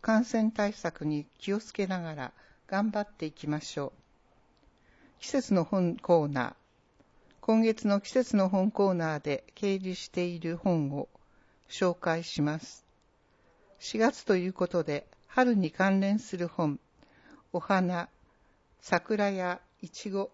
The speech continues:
など、春の小説や絵本を掲示します。前回の写真は公民館一階のホワイエでした。さて、今回は公民館の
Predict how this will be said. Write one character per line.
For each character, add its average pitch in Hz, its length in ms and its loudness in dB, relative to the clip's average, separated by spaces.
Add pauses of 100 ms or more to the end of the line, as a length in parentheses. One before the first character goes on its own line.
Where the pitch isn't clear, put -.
(120)
な 185 160 -2
ど、 143 200 -10 (600)
春 220 240 2
の 160 160 -4
小 185 240 -2
説 - 360 -4
や 160 160 2
絵 165 80 -2
本 175 340 -2
を 131 80 -8
掲 160 280 -2
示 156 100 -12
し - 220 -4
ま 139 160 0
す。 - 260 -16 (640)
前 254 220 4
回 160 240 -6
の 151 80 -10
写 - 180 -12
真 180 360 -6
は 170 200 -6 (160)
公 247 200 2
民 247 240 4
館 165 340 -4 (120)
一 175 80 -10 (180)
階 196 280 0
の 180 240 -6 (300)
ホ 196 140 -2
ワ 208 120 4
イ 170 140 -4
エ 147 80 -10
で 135 120 -14
し - 160 -18
た。 - 160 -14 (720)
さ 226 220 -2
て、 175 240 -2
今 214 240 -2
回 165 300 -6
は 147 200 -6 (380)
公 240 180 4
民 240 260 4
館 170 360 -6
の 151 220 -8